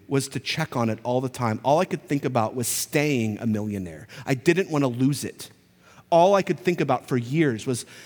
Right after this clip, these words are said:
not losing it, not losing it, and gaining more of it." He said it began to own him.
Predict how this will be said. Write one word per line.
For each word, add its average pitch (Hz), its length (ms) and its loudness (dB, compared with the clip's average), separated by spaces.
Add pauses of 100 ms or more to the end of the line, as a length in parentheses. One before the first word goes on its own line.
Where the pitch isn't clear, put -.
(140)
not 147 440 2
losing 135 460 0
it, 101 260 -6
not 143 380 0
losing 139 460 0
it, 113 200 -4
and 120 140 -2
gaining 147 400 2
more 143 260 4
of 117 120 -2
it." 92 160 -10
He 123 100 -6
said 147 180 0
it 135 120 -4
began 139 260 0
to 139 180 -10
own 156 360 2
him. 104 320 -8